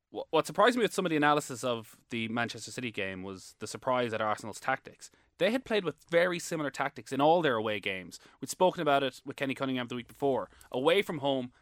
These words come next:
they're playing a lot deeper. They're just trying to get more men behind the ball. They're trying to make sure that they're not losing six three or five one. That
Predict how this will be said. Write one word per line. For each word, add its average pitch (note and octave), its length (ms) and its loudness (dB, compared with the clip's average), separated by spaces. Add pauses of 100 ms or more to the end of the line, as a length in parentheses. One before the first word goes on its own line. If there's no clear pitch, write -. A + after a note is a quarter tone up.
(100)
they're A2 120 -8
playing B2 320 -4 (100)
a A#2 100 2
lot B2 340 4 (120)
deeper. A2 400 -8 (960)
They're B2+ 100 2
just C3+ 160 -4
trying D#3 120 6
to D3+ 60 6
get D3 120 4
more C#3 200 6
men B2+ 180 4
behind A#2+ 260 0
the G#2+ 60 -6
ball. A2 340 2 (140)
They're A2+ 100 -6
trying B2+ 280 -2
to A2+ 120 -2 (200)
make A2 160 -8
sure A2+ 340 -4 (220)
that G2+ 100 -10
they're A2 80 -8
not A2 220 -2
losing A2+ 240 -8
six - 260 -10
three G#2 380 -4 (420)
or - 80 -8
five G#2+ 400 0
one. G2+ 300 -4 (560)
That G#2+ 300 4